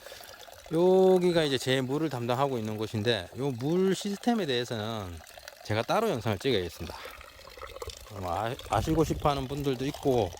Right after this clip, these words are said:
해서 일단은 소개하는 영상에서는, 자, 여기는 블루베리 세 종류고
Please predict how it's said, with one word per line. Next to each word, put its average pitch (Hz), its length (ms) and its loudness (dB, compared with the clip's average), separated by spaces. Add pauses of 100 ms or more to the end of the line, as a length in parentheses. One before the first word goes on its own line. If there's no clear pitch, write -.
(640)
해서 135 340 -2 (760)
일단은 139 680 -4
소개하는 123 600 -4
영상에서는, 110 680 -4 (360)
자, 90 240 -6 (420)
여기는 131 360 -6 (420)
블루베리 143 500 2 (640)
세 185 220 4
종류고 208 760 2